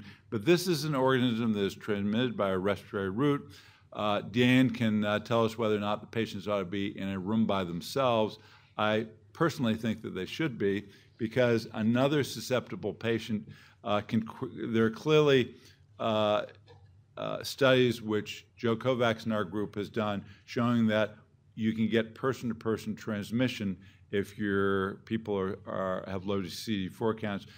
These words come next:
but it's admittedly a complicated issue with C D C guidelines, uh, and that we recognize that H I V infected patients are not the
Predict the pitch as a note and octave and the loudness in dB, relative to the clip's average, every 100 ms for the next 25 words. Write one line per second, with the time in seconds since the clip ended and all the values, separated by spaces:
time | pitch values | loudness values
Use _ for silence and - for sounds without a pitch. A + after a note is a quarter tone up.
0 | - - - A#2 A2 - - - _ A#2+ | -20 -8 2 2 2 -6 -20 -20 _ -4
1 | A2+ - - - G#2+ A2+ A2 G#2 G2 - | -4 -6 -8 -4 2 4 4 2 0 0
2 | A#2 A#2+ G2 G2 F#2+ F#2+ - F#2+ F#2 - | -2 -2 -4 -2 -2 -4 -4 -4 -6 -6
3 | A2 F#2+ F#2 - G2 G2 G#2+ G#2 F#2+ F2+ | -6 -4 -6 -6 -6 -2 -2 -2 -4 -6
4 | F2+ - - - - - - A#2+ B2+ - | -8 -12 -20 -20 -20 -20 -2 4 4 4
5 | D3 D3 D3 C#3 C3+ C#3 - - B2 B2+ | 4 6 6 8 8 6 0 -2 0 6
6 | D3+ D3+ D3+ C3 B2+ B2+ A#2 A#2+ A#2 - | 6 6 2 4 6 4 4 2 0 -12
7 | - - A#2 B2+ A2+ A#2 A#2 A2 A2 A2 | -10 -2 0 2 2 4 4 2 0 -2
8 | A2 G#2+ A2 G2+ A2 F2+ G#2 G#2+ A2 A2 | -2 -2 -2 -2 -8 -6 -2 -2 -2 -6